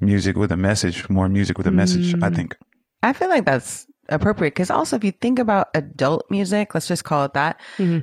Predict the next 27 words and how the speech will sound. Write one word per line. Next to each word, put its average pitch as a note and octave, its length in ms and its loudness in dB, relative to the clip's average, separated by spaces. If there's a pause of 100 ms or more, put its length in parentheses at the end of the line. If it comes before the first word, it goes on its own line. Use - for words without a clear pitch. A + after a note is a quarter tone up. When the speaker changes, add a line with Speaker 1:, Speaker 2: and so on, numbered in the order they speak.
Speaker 3:
there's F#3 220 -2
a D3+ 60 -2
lot C#3+ 280 2
of G3+ 80 0
messages D3 540 -2
that C#3 160 0
are C3 80 0
not C3+ 200 0
in G#3+ 120 -2
hip C3+ 180 -4
hop A#2+ 180 -4
songs A#2 380 -2
that C3 220 2
are B2+ 80 2
probably C3 420 0
too - 180 -2
mature A2+ 380 0
for - 140 -4
kids. - 260 -4
I - 80 2
just A#3 160 0
look G#3 100 0
at F3+ 80 2
it D3+ 40 4
about A#2 240 0
maturity, G#2+ 560 -2
right? C3+ 260 0